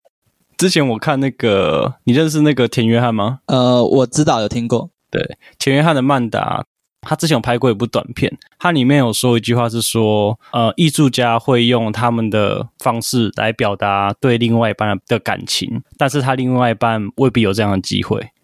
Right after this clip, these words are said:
Speaker 1: 就是说，艺术家因为他们有他们的呈现的方式，他们可以把他们的情感跟他们的想法用他们的作品表达出来，但他们另外一半可能没有这个机会可以表达出来。<laughs> 对，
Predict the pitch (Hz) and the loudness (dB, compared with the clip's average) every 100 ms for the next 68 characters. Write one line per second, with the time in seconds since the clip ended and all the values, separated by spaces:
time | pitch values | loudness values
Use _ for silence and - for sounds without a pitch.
0 | _ _ _ _ - 139 143 135 127 127 | _ _ _ _ -2 0 2 4 4 2
1 | 127 - - - 196 190 160 156 160 151 | 0 -8 -12 -2 0 2 4 4 4 2
2 | 147 131 107 117 123 117 107 107 107 - | 2 0 -4 -2 -2 0 0 0 -2 -6
3 | - - 113 113 135 107 - 101 104 - | -6 0 0 2 0 0 -2 -2 -2 -4
4 | 120 139 143 127 123 101 101 113 113 107 | -2 0 0 0 0 0 0 0 2 0
5 | - 107 107 110 101 110 110 113 104 98 | 0 0 0 0 -2 -2 -2 0 0 -2
6 | 98 98 - - 113 113 120 117 110 104 | -4 -6 -4 -2 0 0 0 0 0 0
7 | 104 - 123 - 104 101 95 - - 101 | 0 0 -2 -4 -6 -4 -4 -6 -6 -6
8 | - - - - 135 135 139 127 131 117 | -8 -18 -20 -6 -2 0 0 2 2 2
9 | 123 - 101 95 98 - 131 117 120 110 | -2 -2 -4 -4 -6 -4 -2 0 0 0
10 | 113 110 - 104 - - - - - - | 0 0 0 -4 -4 -4 -6 -6 -2 -2
11 | - 135 - - - 254 123 110 107 | -2 -10 -10 -6 -2 -2 0 -2 -2